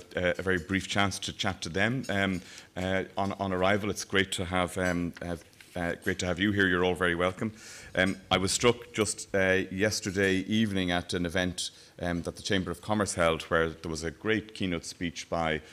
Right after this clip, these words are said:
the former Deputy Mayor of New York, Dan Doctorow, and, um, he made a really fascinating comment. He, he said he'd noticed how, and, and the, our, for our Boston visitors, they may not have been aware of this, but just at the weekend we had, uh, our government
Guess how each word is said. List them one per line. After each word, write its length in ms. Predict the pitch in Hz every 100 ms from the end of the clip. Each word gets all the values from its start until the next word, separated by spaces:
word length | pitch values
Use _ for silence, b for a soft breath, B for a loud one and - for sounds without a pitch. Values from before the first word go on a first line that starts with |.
| B
the 80 | 85
former 320 | - 90 87
Deputy 340 | 80 85 82 80
Mayor 160 | 82
of 120 | 78
New 60 | 82
York, 260 | 80 80 -
Dan 200 | 82 78
Doctorow, 420 | 87 - 82 76
and, 220 | 80 78 80
um, 220 | 76 73 B B B B B - -
he 120 | 90
made 180 | 92 87
a 40 |
really 280 | 82 90 82
fascinating 500 | - 85 90 80 76
comment. 320 | 85 85 76
He, 160 | 85 78
he 140 | 87
said 160 | 82 85
he'd 160 | 82
noticed 320 | 85 98 95 -
how, 380 | 90 85 80 -
and, 160 | 80 -
and 160 | 78 76 - - - - _ _ _ -
the, 240 | 87 85 -
our, 220 | 85 80
for 220 | 78 -
our 120 | 80 80
Boston 380 | - 92 -
visitors, 380 | 85 90 78 80
they 100 | 85
may 140 | 82 82
not 260 | 85 82
have 300 | 87 82 -
been 120 | 87
aware 300 | 80 82 87
of 140 | 82 -
this, 180 | 82 -
but 200 | 80 - B B
just 200 | 104 -
at 80 | 90
the 60 |
weekend 460 | 90 85 92 87 78
we 180 | 85 95
had, 360 | 95 87 80 - B B B B
uh, 140 | 82 73
our 100 | 85
government 680 | 80 95 107 101 82 - -